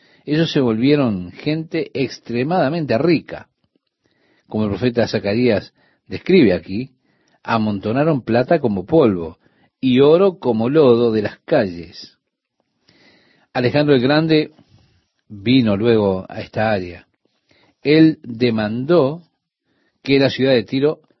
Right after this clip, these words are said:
capitulara. Ellos se negaron a hacerlo, así que Alejandro comenzó una batalla de siete meses contra la ciudad de Tiro, en la cual, después de siete meses,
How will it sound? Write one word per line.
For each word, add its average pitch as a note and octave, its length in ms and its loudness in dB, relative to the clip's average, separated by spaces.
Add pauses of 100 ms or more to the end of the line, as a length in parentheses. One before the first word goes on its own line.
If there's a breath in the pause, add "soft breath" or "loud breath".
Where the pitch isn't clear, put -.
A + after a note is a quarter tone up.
(160)
capitulara. G2+ 720 -6 (220 soft breath)
Ellos C#3+ 220 -4
se C#3 120 -2
negaron C#3 400 2
a G2 80 -2
hacerlo, F#2+ 400 -6
así D3+ 160 -12
que D3 100 -2
Alejandro C#3 520 -2 (420 soft breath)
comenzó A#2 460 -2
una C3 180 0
batalla A#2+ 400 0
de G#2+ 100 -2
siete F#3+ 400 -2
meses A#2+ 580 -8 (840)
contra B2 400 -2
la A2+ 100 -2
ciudad D3 220 -2
de B2+ 120 0
Tiro, F3 360 -2
en E3+ 60 -6
la A2 100 -4
cual, A#2+ 380 -6 (380)
después B2 300 -4
de G2+ 60 -4
siete A2+ 300 -6
meses, G#2+ 560 -12